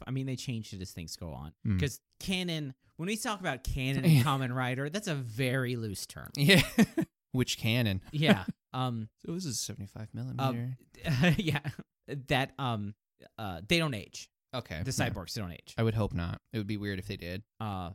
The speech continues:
Speaker 1: but they do because they appear in later m-, shows and they're older. The actors. But, uh, uh,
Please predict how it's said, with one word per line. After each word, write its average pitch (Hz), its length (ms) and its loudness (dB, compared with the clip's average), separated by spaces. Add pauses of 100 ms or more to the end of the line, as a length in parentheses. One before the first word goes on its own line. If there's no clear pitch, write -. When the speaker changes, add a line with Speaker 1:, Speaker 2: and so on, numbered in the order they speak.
(140)
Speaker 1:
but 123 120 0
they 135 100 0
do 117 260 -2
because 98 220 -8
they 101 120 -6
appear 95 200 -4
in 95 100 -6
later 90 200 -8
m-, 76 200 -12
shows 80 380 -8
and 85 80 -10
they're 90 140 -8
older. - 240 -16 (240)
The 113 80 -4
actors. - 420 -12 (500)
But, 165 260 6
uh, 131 280 0 (100)
uh, 156 80 -4